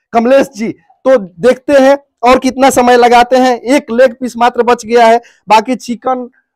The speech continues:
और चावल समाप्त कर चुके हैं कमलेश जी। एक मिनट पैंतालीस सेकेंड हुआ है और हमारे कमलेश जी लग रहा है कि आज दो मिनट के पहले ही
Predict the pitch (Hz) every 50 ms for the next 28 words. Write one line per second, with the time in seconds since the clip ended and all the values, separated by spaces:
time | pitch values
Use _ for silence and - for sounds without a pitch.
0 | _ - 226 233 240 247 240 - _ - 233 214 226 240 247 233 - 233 220 233
1 | 240 240 240 - - 226 208 220 - 220 208 220 220 214 220 214 - 208 202 202
2 | 202 196 180 - 160 180 156 - _ _ _ _ - - 233 262 262 254 226 240
3 | 240 240 247 233 - _ _ - 220 220 214 226 226 247 262 240 - - 247 220
4 | - 226 220 208 196 220 240 233 226 220 233 240 240 _ _ _ _ _ _ _
5 | - 190 214 214 226 233 233 233 220 _ _ _ _ - 202 208 214 220 220 220
6 | 226 214 220 240 254 247 - - 190 185 220 233 233 233 _ _ _ _ _ _
7 | _ - 175 190 233 240 240 247 240 226 220 220 220 214 226 240 _ _ _ _
8 | _ _ _ _ - 220 226 202 202 220 233 208 185 226 254 262 254 254 247 247
9 | 233 233 240 220 233 233 220 226 254 254 240 226 233 226 233